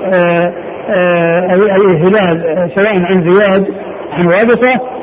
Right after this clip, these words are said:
أو عن وابصة مباشرة، كل ذلك صحيح. نعم. وابصة، و-، و-، وابصة، آه،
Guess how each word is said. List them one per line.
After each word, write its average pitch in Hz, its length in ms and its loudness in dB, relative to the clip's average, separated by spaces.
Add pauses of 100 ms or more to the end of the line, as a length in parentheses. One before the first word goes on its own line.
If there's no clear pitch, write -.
(140)
أو 233 560 0
عن 202 340 -2
وابصة 185 480 0
مباشرة، 220 600 0 (280)
كل 285 100 2 (160)
ذلك 175 280 0
صحيح. 151 340 0 (1300)
نعم. 131 120 -6 (2500)
وابصة، 170 540 -2 (500)
و-، 208 220 0
و-، 180 260 -2
وابصة، 170 340 -2
آه، - 800 -8